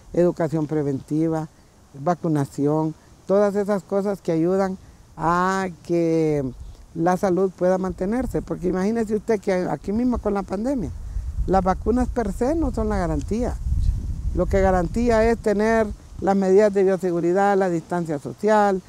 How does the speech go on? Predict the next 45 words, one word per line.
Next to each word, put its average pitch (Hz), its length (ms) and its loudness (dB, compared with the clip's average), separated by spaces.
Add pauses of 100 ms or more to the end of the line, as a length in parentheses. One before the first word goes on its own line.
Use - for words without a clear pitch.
(320)
el 165 120 0
tema 180 300 2
del 165 140 2
lavado 160 340 2
de 160 80 2
las 143 120 0
manos 190 540 0
o 160 120 0
el 143 240 -2
uso 165 220 -4
del 156 180 0
alcohol, 208 460 0 (460)
eh, 160 60 0
la 170 120 2
mascarilla. 190 720 2 (460)
Son 190 140 -2
cuestiones 220 420 0
que 220 100 0
se 190 80 0
pueden 208 320 0
hacer. 185 360 -2 (420)
Pero 202 180 0
bueno, 294 240 0
la 254 100 -2
mayoría 233 360 0
de 240 60 0
la 233 120 0
gente 247 300 -2
no 233 100 -2
le 226 120 -2
da 233 60 -2
importancia 214 580 -4
a 226 120 0
esto. 151 300 -8 (560)
Ahí 190 180 2
mire 233 180 2
usted 226 300 2
que 214 140 0
hay 214 240 6
fiestas, 220 560 2
hay 208 220 2
esto, 220 260 0
hay 208 80 2
el 208 160 2
otro. 214 320 -2